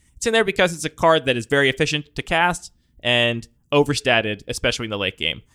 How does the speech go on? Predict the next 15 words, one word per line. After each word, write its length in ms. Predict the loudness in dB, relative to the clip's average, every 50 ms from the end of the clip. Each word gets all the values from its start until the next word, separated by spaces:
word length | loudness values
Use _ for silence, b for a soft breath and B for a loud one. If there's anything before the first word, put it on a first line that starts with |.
| _ _ -10
And 100 | -6 -2
so 120 | -2 -2 -2 -2
there 220 | 2 4 4 6 6
I 80 | 4 2
meant 180 | 0 -4 -4 -2
Tarmogoyf 440 | -2 0 0 0 0 0 -2 0
as 180 | 0 -2 -2 -2
this 180 | -6 -10 -10 -12 _ _ _ _ _ _ _ _
description 420 | -6 -4 -2 -2 -2 -4 -2 -4
of 80 | -4 -4
a 40 | -4
card 320 | -2 0 0 2 0 0 -4
that's, 180 | -6 -4 -2
like, 160 | -2 -2 0
a 240 | 0 0 0 0 -2